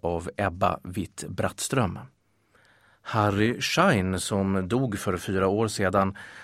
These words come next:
var en av Sveriges stora kulturpersonligheter. Flykting, förmögen företagare och uppfinnare, politisk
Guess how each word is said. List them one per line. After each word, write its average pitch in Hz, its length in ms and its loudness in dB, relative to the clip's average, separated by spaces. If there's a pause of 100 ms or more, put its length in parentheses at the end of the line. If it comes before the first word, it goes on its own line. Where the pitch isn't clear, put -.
(120)
var 107 280 6
en 120 200 6
av 110 140 2
Sveriges 120 580 2
stora 101 260 2
kulturpersonligheter. 98 1400 -2 (580)
Flykting, 117 760 2
förmögen 104 720 2
företagare 113 720 4
och 110 160 0
uppfinnare, 120 600 2 (500)
politisk 110 720 0